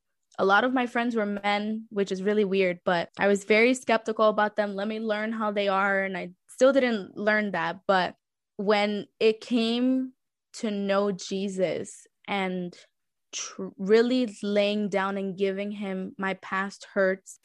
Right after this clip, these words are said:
and my feelings and just everything, he challenged me with this. And he asked me if I would trust him when it came to a partner, because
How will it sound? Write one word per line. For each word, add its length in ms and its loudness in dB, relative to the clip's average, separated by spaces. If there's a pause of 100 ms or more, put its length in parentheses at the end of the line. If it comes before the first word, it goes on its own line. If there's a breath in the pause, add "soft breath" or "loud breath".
and 540 -4 (140)
my 140 -4
feelings 760 0
and 180 -4
just 240 -8 (400)
everything, 640 -6 (760)
he 260 -2
challenged 560 0
me 140 -4
with 220 0 (140)
this. 420 4 (760)
And 520 -4 (140)
he 140 0
asked 400 -2
me 220 -2
if 220 -6
I 140 -2
would 200 -4
trust 440 -6
him 340 -4
when 160 -2
it 120 -6
came 340 -6 (140)
to 180 -2
a 80 -2
partner, 640 -8 (1040)
because 580 -2